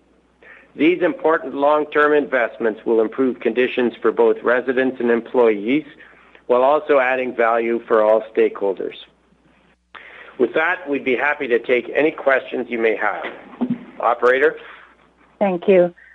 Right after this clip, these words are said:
Speaker 2: We'll now begin the question and answer session. To join the question queue, you may press star then one on your telephone keypad. You'll hear a tone acknowledging your request. If you're using a speakerphone, please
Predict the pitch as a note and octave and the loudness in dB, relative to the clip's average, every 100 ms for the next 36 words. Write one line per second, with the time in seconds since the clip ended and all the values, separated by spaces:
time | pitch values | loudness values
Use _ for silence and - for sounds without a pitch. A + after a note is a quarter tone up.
0 | - A3+ G#3+ A3 B3 C#4+ B3 A3+ A3+ A3 | -2 4 6 6 4 0 0 0 0 -4
1 | G3+ G3 - F#3 F3 E3 E3+ F#3 F3 F3 | -4 -6 -8 -6 -4 -4 -6 -8 -6 -4
2 | E3+ - E3+ E3+ - - - - - A3+ | -4 -4 -6 -8 -12 -16 -16 -8 -4 2
3 | A3+ A3+ D4 D4+ - F3+ F3 F#3+ F3 - | 4 6 4 0 0 0 0 -6 -8 -4
4 | G#3 G#3+ C#4 A#3+ G#3 G3 - G#3 G3 _ | -2 -2 -2 -2 -6 -10 -2 -2 -2 _
5 | - F3+ F3+ G3 A3+ A3+ A3+ F#3+ F3 F#3 | 0 4 4 4 4 2 2 -2 -2 -2
6 | F3 F3+ F3 - F3 F3 F#3 F3 F#3 F3 | -4 -4 -6 0 0 0 -4 -4 -6 -4
7 | F3+ E3 D#3+ - _ - - - F#3+ G#3+ | 0 2 0 -4 _ -20 -6 0 0 4
8 | A3+ B3+ - F#3+ F#3+ F#3 F3 F3 E3+ F3 | 4 4 0 -6 -4 -6 -4 0 0 0
9 | F3 E3+ E3+ E3 E3 - D3 - _ _ | 0 0 2 2 0 -2 -6 -8 _ _
10 | _ _ _ _ _ _ - G#3+ - A3+ | _ _ _ _ _ _ -4 -2 0 0
11 | G#3+ B3 D4 C4+ - C4 B3+ G#3 - E3+ | 0 0 -2 -4 -2 0 0 0 2 2
12 | F3+ - F3 | 0 -2 -2